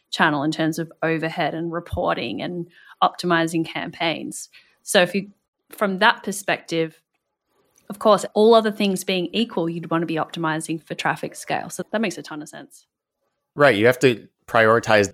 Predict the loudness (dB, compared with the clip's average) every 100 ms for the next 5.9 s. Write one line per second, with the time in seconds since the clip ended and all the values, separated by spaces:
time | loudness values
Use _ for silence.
0 | -2 -2 0 -2 0 0 0 -2 0 0
1 | 0 0 0 -2 2 2 6 6 4 2
2 | -2 -2 -4 0 2 2 2 2 2 2
3 | -4 0 0 2 2 0 -4 0 0 0
4 | -6 -4 0 2 2 0 0 2 4 4
5 | 2 2 0 2 4 4 4 4 4